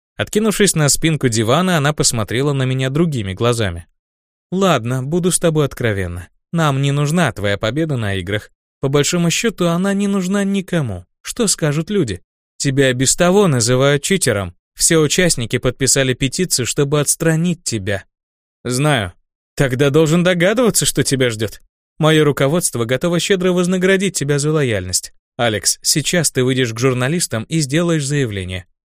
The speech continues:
«Какое?» «Скажешь, что передумал и снимаешься с демонических игр.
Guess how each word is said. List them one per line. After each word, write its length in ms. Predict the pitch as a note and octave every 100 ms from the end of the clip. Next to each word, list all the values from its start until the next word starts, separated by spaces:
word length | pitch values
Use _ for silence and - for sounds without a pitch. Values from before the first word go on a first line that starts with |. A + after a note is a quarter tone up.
| _ _ _
«Какое?» 460 | F3+ D#3 D#3 G#2+ - _ _ _ _
«Скажешь, 460 | - G#3 A3 G3+ F3+
что 180 | B3
передумал 640 | G#3 A#3 G#3 D3 B2+ A#2 B2+
и 120 | F3+
снимаешься 720 | F3 F3 D3+ D3 F#3+ F3 G3
с 60 | D3+
демонических 760 | C3 A2+ G#2 - C3+ - G2+
игр. 280 | F#2 F#2 F2+